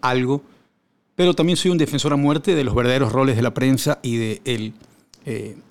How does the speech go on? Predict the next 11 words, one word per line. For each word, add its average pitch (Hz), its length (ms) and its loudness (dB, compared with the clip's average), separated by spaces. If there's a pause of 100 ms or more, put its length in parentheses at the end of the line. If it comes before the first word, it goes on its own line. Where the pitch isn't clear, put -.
(460)
el 120 140 -6
protagonismo, 123 800 2
eh, 117 180 -8
profesional 120 760 0
que 117 120 -4
debe 120 160 0
tener 113 260 -2
cada 113 180 -2
persona, 110 480 -6 (1120)
sabiendo... 143 720 2 (180)
Eh, 110 480 -8